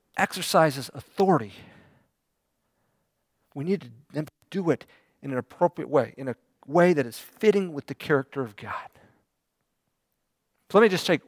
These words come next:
one topic, the need for a deterrent. Driving in Lincoln streets. If there's no deterrent, and people can speed without any concern about getting a ticket or, or,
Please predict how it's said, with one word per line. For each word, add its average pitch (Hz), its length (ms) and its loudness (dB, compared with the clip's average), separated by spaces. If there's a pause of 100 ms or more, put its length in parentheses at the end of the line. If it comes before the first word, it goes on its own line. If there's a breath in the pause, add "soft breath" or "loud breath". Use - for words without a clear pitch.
one 156 480 2 (960)
topic, - 280 -2 (460)
the 123 80 -12
need 143 220 2
for - 120 -2
a 113 40 -12
deterrent. 113 320 -16 (720 soft breath)
Driving 208 480 6
in 143 100 -6
Lincoln 156 320 0
streets. - 600 -6 (2000 loud breath)
If - 160 4
there's 247 360 6
no 196 320 4
deterrent, 190 720 0 (1040 loud breath)
and 147 120 -2
people 262 260 6
can 185 200 0
speed 226 440 0
without 160 380 6
any 254 280 0
concern 226 880 2 (340 soft breath)
about 165 260 6
getting 160 220 0
a 123 40 -2
ticket 233 480 4
or, 139 200 4
or, 131 220 4